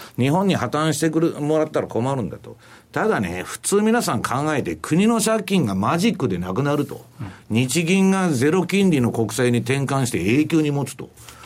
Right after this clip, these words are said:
Speaker 1: そんなことができたらですね、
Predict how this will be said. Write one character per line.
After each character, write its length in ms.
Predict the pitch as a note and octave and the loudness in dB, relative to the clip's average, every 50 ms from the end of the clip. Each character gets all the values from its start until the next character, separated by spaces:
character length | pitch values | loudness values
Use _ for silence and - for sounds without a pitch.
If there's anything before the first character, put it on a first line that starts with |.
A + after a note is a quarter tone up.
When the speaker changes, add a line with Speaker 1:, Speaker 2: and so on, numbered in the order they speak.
| - - - - | -20 -20 -20 -14
Speaker 1:
そ 320 | - - - - D#2+ F#2 B2 | -12 -10 -8 -6 -4 -2 2
ん 140 | F3+ A3+ | 2 4
な 120 | B3 B3+ A#3+ | 2 2 2
こ 120 | - C#4+ | 0 0
と 100 | G#3+ A3+ | 0 2
が 320 | F3+ C3+ G#2 G2+ F#2+ F#2 - | 0 2 2 0 0 -2 -4
で 240 | F#2+ F#2 E2 G#2+ A2 | -6 -6 -2 0 0
き 100 | A2 - | 0 0
た 140 | - - D3 | -2 -2 -2
ら 100 | G2+ F2 | -2 -2
で 100 | E2 D#2+ | -4 -6
す 80 | D#2 - | -6 -8
ね、 340 | D#2+ D2 C2+ C2 B1 B1 | -10 -10 -12 -12 -14 -16